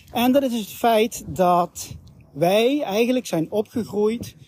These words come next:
en, eh, eigenlijk zijn aangeleerd om ervoor te zorgen dat wij geliefd worden.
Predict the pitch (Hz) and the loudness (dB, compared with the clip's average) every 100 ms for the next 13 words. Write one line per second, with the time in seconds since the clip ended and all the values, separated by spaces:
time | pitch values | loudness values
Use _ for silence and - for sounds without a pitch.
0 | _ _ _ - 175 170 170 165 165 165 | _ _ _ -8 -4 -2 0 0 0 -2
1 | 170 - 156 147 - 175 202 180 180 - | -4 -10 -10 -10 -10 -8 -6 -4 -6 -8
2 | 165 147 156 151 - 220 330 311 269 226 | -8 -6 -6 -6 -2 0 4 4 2 4
3 | 214 214 - - - _ - _ _ - | 4 2 -2 -18 -20 _ -20 _ _ 2
4 | 240 240 233 226 220 - 226 233 220 208 | 2 2 0 -2 -6 -8 -4 -2 -2 -6
5 | 170 - 226 196 - 147 117 - 196 285 | -6 -2 0 0 -6 -10 -8 -2 0 2
6 | 277 202 214 214 220 _ _ _ _ _ | 0 -2 -2 -2 -6 _ _ _ _ _
7 | - 151 190 - 170 165 160 156 139 _ | -6 -4 -4 -2 -2 0 0 -4 -8 _
8 | _ _ _ _ - 214 180 294 - - | _ _ _ _ -2 0 2 2 0 -6
9 | 139 151 131 - | -6 -4 -4 -8